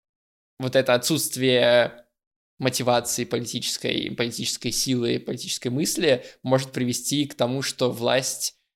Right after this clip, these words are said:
захватят и управлять страной будут те, кто,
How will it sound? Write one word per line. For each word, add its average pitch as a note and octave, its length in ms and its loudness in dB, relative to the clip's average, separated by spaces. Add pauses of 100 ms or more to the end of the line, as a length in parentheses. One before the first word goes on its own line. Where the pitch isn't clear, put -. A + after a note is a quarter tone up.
(140)
захватят B2 880 -2
и A#2 420 -6
управлять A#2+ 560 -2
страной B2 320 -2
будут A#2+ 320 -4
те, C3 300 2
кто, B2 720 0